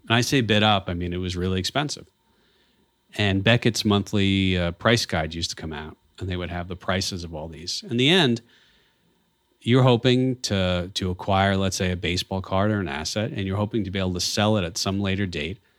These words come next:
higher than you bought it to somebody else. And what happened in the baseball card world is a lot of new entrants, a lot of new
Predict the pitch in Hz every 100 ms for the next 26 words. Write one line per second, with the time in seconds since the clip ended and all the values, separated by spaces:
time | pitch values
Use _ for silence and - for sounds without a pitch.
0 | _ _ _ _ _ - 107 110 113 113
1 | 120 92 78 87 95 - 95 95 85 90
2 | 107 117 - - _ _ _ _ _ _
3 | _ _ _ _ - 117 127 139 135 117
4 | 101 110 156 - - 92 82 85 82 82
5 | 82 80 80 80 - - _ _ _ _
6 | _ - 95 95 104 110 98 98 101 -
7 | 101 98 - 80 - 90 92 98 95 95